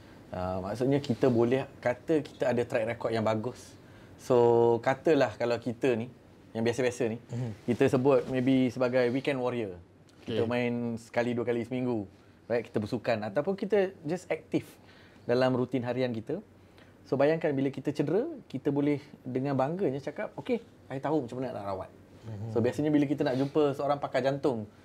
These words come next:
Speaker 1: kalau kita sakit jantung, kita nak dia ada track record.
Speaker 2: Betul.
Speaker 1: Nah, kita tak nak dia mungkin pernah, uh, pernah rawat dua, tiga je kes sakit jantung.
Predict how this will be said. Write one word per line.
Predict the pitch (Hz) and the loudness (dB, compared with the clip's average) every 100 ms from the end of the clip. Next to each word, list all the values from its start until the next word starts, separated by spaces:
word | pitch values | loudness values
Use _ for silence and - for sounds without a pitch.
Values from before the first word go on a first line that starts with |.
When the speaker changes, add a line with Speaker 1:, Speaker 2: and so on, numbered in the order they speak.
| - - | -20 -4
Speaker 1:
kalau | 131 131 | 0 0
kita | - 127 | -2 -6
sakit | 127 117 | -6 -4
jantung, | 117 107 98 107 - - - - | -4 -4 -8 -10 -14 -20 -20 -8
kita | - 170 | -2 0
nak | 147 | 0
dia | 127 135 | 2 2
ada | 135 | 2
track | 135 135 | -2 -4
record. | 147 - - - - | -4 -6 -6 -18 -14
Speaker 2:
Betul. | 110 110 101 - | -8 -8 -8 -4
Speaker 1:
Nah, | 117 | -2
kita | 107 - 139 | -2 -2 0
tak | 135 | 0
nak | 139 | 0
dia | 120 127 | 0 0
mungkin | 131 139 | 0 -4
pernah, | 120 127 127 | -4 -2 -2
uh, | 123 117 117 117 117 120 - | -2 -2 -2 -4 -6 -8 -4
pernah | 123 117 | -2 0
rawat | 117 120 117 | 2 2 2
dua, | 113 123 | 0 0
tiga | 123 120 | 0 0
je | 117 113 | 0 0
kes | 113 92 - - - - - | -4 -8 -14 -20 -20 -20 -14
sakit | - 107 104 | -10 -6 -4
jantung. | 98 95 | -4 -4